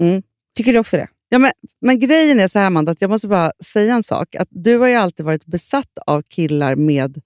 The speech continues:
Speaker 1: någon stor lockig kalufs, typ.
Speaker 2: Mm.
Speaker 1: Alltså mycket hår. Det,
Speaker 2: Mm.
Speaker 1: alltså,
Speaker 2: Mm.
Speaker 1: så, det, vi vet ju bara en som
Speaker 2: Mm.
Speaker 1: inte hade det. Det gick
Speaker 2: Mm,
Speaker 1: inte bra.
Speaker 2: jag fattar
Speaker 1: Nej,
Speaker 2: inte.
Speaker 1: så. Nej, men förstår du, så att
Speaker 2: Mm.
Speaker 1: det har ju varit, eh, verkligen din grej.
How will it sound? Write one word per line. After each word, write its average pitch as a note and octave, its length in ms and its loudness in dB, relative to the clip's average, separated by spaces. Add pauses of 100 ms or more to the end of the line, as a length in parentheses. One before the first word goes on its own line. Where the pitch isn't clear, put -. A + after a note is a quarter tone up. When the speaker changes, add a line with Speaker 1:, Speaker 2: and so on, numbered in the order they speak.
(480)
Speaker 1:
någon F#3 100 0
stor E3 580 0
lockig E3 400 -6
kalufs, - 480 -4
typ. - 280 -12
Speaker 2:
Mm. C#4 240 4 (920)
Speaker 1:
Alltså A3+ 140 0
mycket C4 340 2
hår. D#3+ 220 2
Det, A3 100 2
Speaker 2:
Mm. E4 200 6
Speaker 1:
alltså, A3+ 240 0
Speaker 2:
Mm. D4 140 6
Speaker 1:
så, F3 140 2
det, - 120 -6
vi A3+ 140 0
vet B3+ 200 0
ju G#3+ 40 -6
bara F#3+ 120 -2
en D#3+ 460 0 (380)
som A#3 80 -8
Speaker 2:
Mm. F#3 100 0
Speaker 1:
inte F3 120 -2
hade C#3+ 160 -6
det. C3+ 100 -8
Det - 120 -8
gick F#3 100 -4
Speaker 2:
Mm, C4 220 -6
Speaker 1:
inte A#3 220 -6
bra. A3+ 120 -6
Speaker 2:
jag - 100 -10
fattar - 280 -12
Speaker 1:
Nej, - 120 -2
Speaker 2:
inte. A3 100 -6
Speaker 1:
så. - 120 -2 (380)
Nej, C4+ 120 2
men D4+ 100 4
förstår C#4+ 200 0
du, A#3+ 80 2
så B3+ 80 -4
att G#3 40 -2
Speaker 2:
Mm. G3 180 0
Speaker 1:
det C#4+ 140 2
har G#3+ 240 2
ju F3+ 100 0
varit, D#3+ 540 0 (140)
eh, D#3 260 0
verkligen D#3 880 -2 (560)
din E3 360 2
grej. A3 440 0